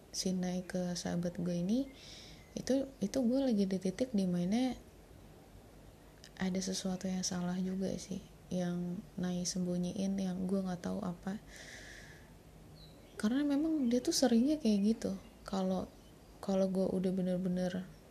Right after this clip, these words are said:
gimana dulu, baru dia tuh ngomong gitu. Yang gue tuh nggak suka gitu loh. Kayak sok-sok misterius, dan itu tuh ngeganggu,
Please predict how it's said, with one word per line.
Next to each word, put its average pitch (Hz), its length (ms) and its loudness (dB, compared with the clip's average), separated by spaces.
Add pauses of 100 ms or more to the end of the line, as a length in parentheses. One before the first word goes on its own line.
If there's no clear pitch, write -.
(840)
gimana 185 480 4
dulu, 180 400 4
baru 196 240 4
dia 208 160 2
tuh 220 80 2
ngomong 208 480 4
gitu. 170 220 -4 (1900)
Yang 180 200 0 (120)
gue 185 160 2
tuh 240 160 4
nggak 208 160 6
suka - 320 -4 (160)
gitu 175 240 -6
loh. 170 240 -4 (880)
Kayak - 160 -2
sok-sok - 400 -2
misterius, 175 800 -2
dan 170 480 0 (1500)
itu 185 240 -2
tuh 254 160 4
ngeganggu, 175 1200 2